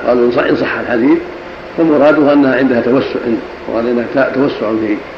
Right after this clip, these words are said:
التحدث مع الرجال وعدم التحرز والحذر". ولكن من قال بعدم صحته انتهى من هذا كله، ومنها، ومنهم ابن الجوزي، فإنه رحمه الله ذكره في الموضوعات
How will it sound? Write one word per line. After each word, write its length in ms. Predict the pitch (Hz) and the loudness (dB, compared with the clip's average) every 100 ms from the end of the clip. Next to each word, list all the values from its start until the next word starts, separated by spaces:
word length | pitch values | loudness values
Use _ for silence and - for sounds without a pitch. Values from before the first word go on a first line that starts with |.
| - - - - | -16 -18 -16 -8
التحدث 320 | 123 131 117 | -4 -2 0
مع 140 | 110 | 0
الرجال 460 | 107 110 120 123 113 | -2 -2 2 2 2
وعدم 320 | 113 110 113 104 - - - - - - | 0 -2 -2 -4 -8 -14 -16 -16 -16 -14
التحرز 460 | - - 131 131 117 | -8 0 2 2 0
والحذر". 340 | 104 131 120 - - - - - - - - - - 101 104 | 0 2 2 0 -8 -12 -14 -16 -16 -16 -18 -18 -10 -8 0
ولكن 420 | 139 165 139 135 - - - - - - - - - | 4 4 6 4 2 -4 -12 -14 -16 -16 -16 -14 -6
من 160 | 120 120 | -2 4
قال 380 | 147 135 123 117 - - | 4 6 4 2 -2 -4
بعدم 260 | 117 123 113 | -2 0 -2
صحته 340 | - 101 117 135 - - - - - - - - - - - | -4 -4 -4 -4 -6 -14 -16 -16 -16 -16 -16 -16 -12 -12 -2
انتهى 280 | - - 131 | -2 0 2
من 120 | 127 | 2
هذا 220 | 123 117 101 | 0 0 -2
كله، 220 | 127 104 - - - - - - | 0 -2 -4 -12 -14 -16 -16 -8
ومنها، 280 | 131 147 135 | 0 2 4
ومنهم 200 | 151 143 | 4 4
ابن 220 | 127 123 | 4 2
الجوزي، 420 | 127 139 127 107 104 | 2 4 2 0 -2
فإنه 300 | 107 117 120 | -2 -2 -2
رحمه 200 | 110 117 | -2 0
الله 240 | 127 120 113 - - | 0 0 -4 -6 -8
ذكره 220 | 135 135 | -2 2
في 60 | 123 | 4
الموضوعات 540 | 123 120 113 107 110 | 2 2 2 2 0